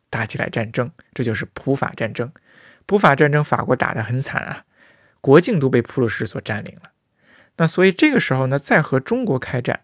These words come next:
那肯定是心有余而力不足啊。那既然清政府啊，做到了一些，呃，基本的，基本的要求，那也就算了吧。所以这个时候呢，天津教案呢，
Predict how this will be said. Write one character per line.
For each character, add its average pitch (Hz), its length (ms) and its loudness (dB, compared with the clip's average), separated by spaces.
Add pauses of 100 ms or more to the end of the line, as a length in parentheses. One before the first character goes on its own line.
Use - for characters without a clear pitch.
(100)
那 185 140 0
肯 127 180 -6
定 131 100 -2
是 143 160 -4
心 180 220 -6
有 143 180 0
余 123 140 0
而 147 120 2
力 165 120 2
不 143 140 -4
足 113 220 -6
啊。 143 160 -2 (760)
那 160 140 2
既 339 300 2
然 127 280 4 (220)
清 156 180 -2
政 151 180 2
府 - 180 -8
啊， - 200 -6 (340)
做 190 180 8
到 131 140 6
了 113 80 2
一 117 100 0
些， 120 360 0 (260)
呃， 117 220 0
基 135 180 0
本 117 160 -2
的， 107 200 -2 (260)
基 - 160 2
本 123 120 4
的 104 180 -2
要 123 180 8
求， - 260 -2 (460)
那 - 80 -10
也 104 80 -8
就 120 260 -2 (500)
算 170 240 2
了 - 80 -4
吧。 - 220 -14 (640)
所 - 180 -2
以 120 40 2
这 202 160 6
个 151 100 6
时 - 120 -4
候 117 100 -2
呢， 110 140 -8 (100)
天 127 240 -4
津 131 180 -4
教 147 140 4
案 123 180 2
呢， 143 120 -10